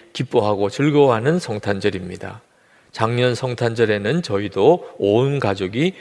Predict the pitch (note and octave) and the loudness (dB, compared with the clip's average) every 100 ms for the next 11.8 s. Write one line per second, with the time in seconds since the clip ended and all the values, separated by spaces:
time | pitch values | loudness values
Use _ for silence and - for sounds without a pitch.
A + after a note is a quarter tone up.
0 | - - A2+ - A2 G#2 - D#3 C#3+ C#3 | -18 -6 -6 -4 0 0 0 0 0 2
1 | D#3 D#3+ - - - A2+ G#2 A2 G#2 F#2+ | 0 -2 -8 -16 -8 -8 -4 -4 -2 -2
2 | G2 G#2 A#2 - - F#2+ G2 G2 - F#2+ | 0 -2 -6 -10 -4 -2 0 -2 -6 -12
3 | F#2 G2+ G#2 _ _ _ _ _ - C#3 | -12 -16 -18 _ _ _ _ _ -4 0
4 | F3 B2+ - - - B2 B2 F#3+ G3 D#3+ | 2 0 -4 -18 -8 -4 2 2 2 -2
5 | C#3+ C#3+ A#2 F#2+ G2 E3+ - - G#2+ A2 | 0 -2 0 -2 -2 -4 -8 -4 -2 0
6 | A#2 A#2+ - A#2+ D#3 D3 G#2+ G#2 D3+ - | -2 -4 -4 -2 0 0 0 2 2 2
7 | - - F#3+ - E3 B2 C3 A2+ G#2+ - | -10 -10 -10 -6 -6 -6 -10 -14 -16 -18
8 | - _ _ _ _ _ _ _ _ _ | -20 _ _ _ _ _ _ _ _ _
9 | _ _ _ _ _ _ _ - E3+ F3+ | _ _ _ _ _ _ _ -4 -2 0
10 | F3 F#3 F3 E3 D#3 - F3+ E3+ D#3+ D#3+ | 0 2 2 4 2 2 -2 0 0 2
11 | D#3 F#3 E3 A#2 A#2 G2+ E3+ | 2 4 2 2 -2 0 0